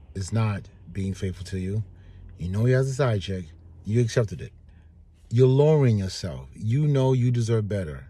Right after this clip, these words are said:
You were faithful. You were with him when he had nothing, had two pennies to rub together. Now that he's blessed,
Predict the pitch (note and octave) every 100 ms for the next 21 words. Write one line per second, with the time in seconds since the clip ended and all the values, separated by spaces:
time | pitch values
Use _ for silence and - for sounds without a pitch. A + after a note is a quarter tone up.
0 | - G2 G#2 B2+ C#3+ C3+ A2 - - B2
1 | B2+ - D#2 B1 - - - - - -
2 | G2 A2+ B2 A2+ C3 A#2 B2+ B2 A2 G2+
3 | G#2 G#2 G#2 F#2+ A2 A2+ B2 A#2+ G#2 F#2+
4 | F2+ - A2+ - A2+ G2 F#2 G2+ A2+ A#2
5 | A#2+ A#2 A2+ - - - - - G#2 A#2
6 | A#2 A#2 A2 G2+ G#2 F#2 F2+ A#2 B2 B2
7 | -